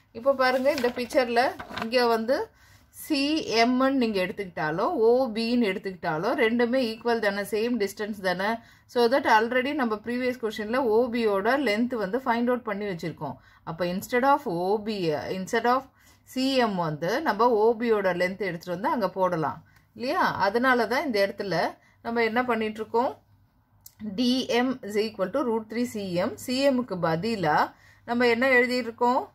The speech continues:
பி ஓ ஓட வேல்யூவை root three M-ன்றதை எழுதியிருக்கோம். So root three into root three H. root three into root three, three கிடைக்குது. இங்க இருக்கிற H த்ரீ ஹெச். அப்போ டி எம், இந்த height வந்து பாத்தீங்கன்னா, டி எம் வெறும் இந்த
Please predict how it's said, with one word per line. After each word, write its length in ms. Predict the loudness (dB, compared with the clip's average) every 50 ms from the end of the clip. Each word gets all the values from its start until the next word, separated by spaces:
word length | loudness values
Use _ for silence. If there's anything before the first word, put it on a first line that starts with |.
| _ _ _ _ _ _ _ -20 -20 -20 -8 -4
பி 100 | -2 0 0 4 6 6
ஓ 20 | 6 6 6
ஓட 140 | 4 2 2 2 4
வேல்யூவை 420 | 4 4 2 0 -2 -2 0 0 0 0 0
root 180 | -2 -2 -4 -6 -8
three 160 | -6 -4 -2 -2 -2 -2
M-ன்றதை 460 | -2 -4 -4 -4 -4 -6 -4 -2 0 0 0 0
எழுதியிருக்கோம். 520 | 0 0 -2 -2 -2 -4 -6 -8 -10 -10 -8 -6
So 60 | -4 -4 -2 -2
root 180 | -2 -2 -4 -4 -6
three 160 | -4 -2 0 0
into 180 | 0 0 -2 -2 -2
root 180 | -4 -4 -6 -8 -8
three 200 | -8 -6 -6 -6 -6 -8 _ _ _ _ _ _ _ _ _ -20 -20 _ _ -2 0 0 0 0 -4
H. 100 | -8 -8 -8 -8 -8 -8 -14 _ _ _ _ _ _ _ _ _ _
root 140 | -6 -6 -6 -4
three 120 | 0 0 2
into 120 | 2 2 0
root 120 | -2 -4 -6 -6
three, 140 | -6 -4 -4 -4 -2
three 160 | -2 -2 -2 -2 0
கிடைக்குது. 320 | -2 -2 -2 -4 -6 -6 -4
இங்க 120 | -2 -2 -2
இருக்கிற 220 | -2 -2 -2 -2 -2 -2 -2 -4
H 120 | -4 -6 -8 -8 -6
த்ரீ 120 | -4 -2 -2 -2 -2
ஹெச். 240 | -2 -4 -4 -6 -10 -6 -6 -4
அப்போ 200 | 0 2 2 2 2 2 -2 -2 -2
டி 140 | -2 0 0 -2 -4 -4 -2 0 0
எம், 160 | 0 0 0 0 0 -2 -2 -2
இந்த 160 | -2 -2 -2 -2 0 0
height 300 | 0 0 0 0 -2 -2 -2
வந்து 160 | -2 -2 -4 -4 -4
பாத்தீங்கன்னா, 480 | -4 -4 -4 -6 -8 -8 -6 -4 -2 -4 -4 -6 -10 _ -20 -20 -20 _ _ -6
டி 80 | -2 2 4 4
எம் 120 | 4 2 -2 -6 -2 0
வெறும் 340 | 2 2 2 2 2 0 0
இந்த 220 | 0 -2 0 2